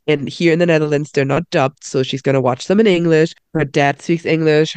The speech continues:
She's so much more exposed to English with music, even everything, than to German, that now I'm like, "Oh."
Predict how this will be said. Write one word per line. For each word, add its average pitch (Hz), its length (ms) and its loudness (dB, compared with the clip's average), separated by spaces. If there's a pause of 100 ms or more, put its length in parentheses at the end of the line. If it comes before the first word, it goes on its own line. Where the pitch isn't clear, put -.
She's 208 340 0
so 180 380 2
much 214 320 -2
more 180 180 2
exposed 165 600 -2
to 180 180 -2
English 160 340 0
with 151 200 -2
music, 151 500 -2
even 175 420 0
everything, 170 840 -4 (280)
than 165 160 2
to 196 120 -2
German, 170 640 0 (180)
that 165 220 2 (160)
now 165 420 0
I'm 165 140 -2
like, 151 200 0 (120)
"Oh." 240 400 0